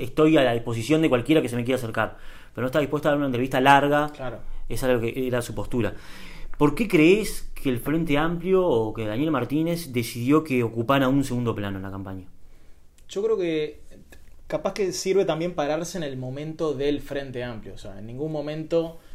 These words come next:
Speaker 2: el Frente estuvo, eh, liderando y que vos digas, como, "Tengo margen de, de tener algunos errores y que esto no me implique algún daño en, en lo electoral".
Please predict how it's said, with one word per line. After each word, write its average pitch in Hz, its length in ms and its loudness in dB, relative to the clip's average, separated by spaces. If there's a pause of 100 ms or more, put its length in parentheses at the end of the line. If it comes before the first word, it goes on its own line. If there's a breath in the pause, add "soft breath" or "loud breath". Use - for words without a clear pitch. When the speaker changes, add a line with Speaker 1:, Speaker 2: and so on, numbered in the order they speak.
(140 soft breath)
Speaker 2:
el 117 140 -14
Frente 147 260 -6
estuvo, 156 680 0
eh, 104 680 -8
liderando 135 760 -6
y 120 60 -12
que 117 80 -10
vos 117 120 -6
digas, 123 160 -8
como, 113 200 -14
"Tengo 160 260 -6
margen 143 580 -6 (240)
de, 104 420 -12 (200)
de 117 80 -10
tener 139 260 -4
algunos 147 380 -4
errores 156 500 0
y 135 80 -8
que 131 160 -2
esto 156 420 -4
no 139 80 -10
me 139 100 -12
implique 151 580 -4 (400 soft breath)
algún 131 340 -8
daño 151 300 -2
en, 135 140 -10
en 131 120 -12
lo 131 80 -6
electoral". 127 640 -6